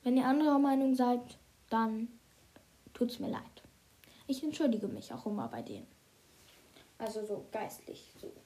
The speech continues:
in Gedanken. Keine Ahnung. <laughs> Ja, also das ist so jetzt so das Allermeiste von Filou. Wir haben ihn auch schon als Baby gesehen. Da war er noch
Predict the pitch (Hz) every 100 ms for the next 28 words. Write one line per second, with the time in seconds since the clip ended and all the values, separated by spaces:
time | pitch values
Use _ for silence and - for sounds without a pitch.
0 | _ _ _ _ _ - - - 233 226
1 | 226 - - 196 - - - 220 208 202
2 | 208 226 254 262 427 403 - - - -
3 | - - - _ - - _ - 226 226
4 | - - - _ _ _ - 262 269 269
5 | 269 262 269 - - - - - - _
6 | - - - 370 466 - 330 269 254 254
7 | 262 233 - 233 233 233 233 269 320 302
8 | 294 294 285 302 302 302 - - _ 269
9 | 269 320 311 - 247 - 240 233 208 -
10 | - 240 240 262 269 269 247 214 208 208
11 | 202 -